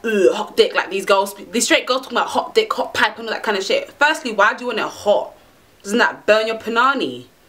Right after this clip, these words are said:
I don't get that. How hot does it get? How hot is your sex? Like, what are you doing? Ugh. And then I realised it's not about the hot pipe. It's not about the fact that she wants a dildo in her. I have the problem,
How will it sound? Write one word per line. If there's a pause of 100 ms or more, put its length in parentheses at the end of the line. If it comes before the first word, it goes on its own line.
(320)
I
don't
get
that. (300)
How
hot
does
it
get? (180)
How
hot
is
your
sex? (260)
Like, (240)
what
are
you
doing? (480)
Ugh. (120)
And
then
I
realised
it's
not
about
the
hot
pipe. (400)
It's
not
about
the
fact
that
she
wants
a
dildo
in
her. (200)
I
have
the
problem,